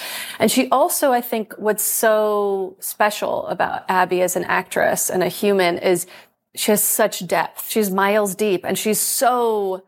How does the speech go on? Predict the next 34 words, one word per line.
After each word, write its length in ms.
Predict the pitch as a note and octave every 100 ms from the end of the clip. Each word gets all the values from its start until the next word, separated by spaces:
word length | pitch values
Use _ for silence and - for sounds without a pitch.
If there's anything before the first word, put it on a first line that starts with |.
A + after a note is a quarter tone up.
| _ _ _ _ _ _
she's 240 | - A#3 A3
so 300 | - E4+ C#4
willing 380 | A#3+ A#3+ A3+
to 100 | G#3+
dive 380 | G3+ F#3 F#3 F#3
in 160 | F#3+ F#3
and 180 | F3+ F3
go 240 | F3 F3
there. 380 | F3 - - -
She's 220 | - G#3+
willing 240 | A#3+ C4 A#3
to 60 |
get 120 | A3
a 60 | G3
laugh 320 | G3 G3+ G3+
and 80 | F#3+
make 160 | F#3+ -
fun 180 | G#3+
of 80 | G#3
herself. 600 | G3 G3 G3 F#3 F3+ - -
And 480 | G#3+ G3+ G3 F#3+ -
she's 300 | - - G#3+
also 760 | - G3+ G#3 - G#3 G3+ F#3+ F3+
a 100 | G#3 F#3 _ -
beautiful 520 | G#3 A3 G#3+ - F#3+
dramatic 540 | F3+ F3 E3 F3+ F3
actress 540 | - F3 - - F#3 -
where 100 | F#3+
she 140 | G3
just 480 | E3 G3 F3 - - -
makes 260 | G3 F#3 -
my 140 | F3+
heart 320 | F3 F3 F3 -
burst. 580 | - - - - -